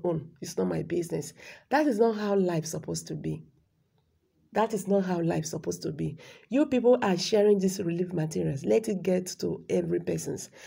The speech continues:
And now, since, uh, some persons have noticing that these people are using these, uh, relief materials to enrich themselves,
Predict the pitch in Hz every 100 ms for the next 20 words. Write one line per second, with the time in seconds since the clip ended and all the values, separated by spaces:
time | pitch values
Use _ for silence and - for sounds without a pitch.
0 | - - - 214 202 - 202 220 262 262
1 | 185 156 - - _ _ - 302 320 320
2 | - 202 190 175 170 185 - - 202 202
3 | 277 285 262 208 180 180 214 214 214 220
4 | 226 214 185 165 160 233 233 214 208 214
5 | 214 - - - 185 196 226 240 214 214
6 | 214 196 175 170 196 196 175 165 196 190
7 | 185 185 165 160 175 185 - 160 156 185
8 | 165 -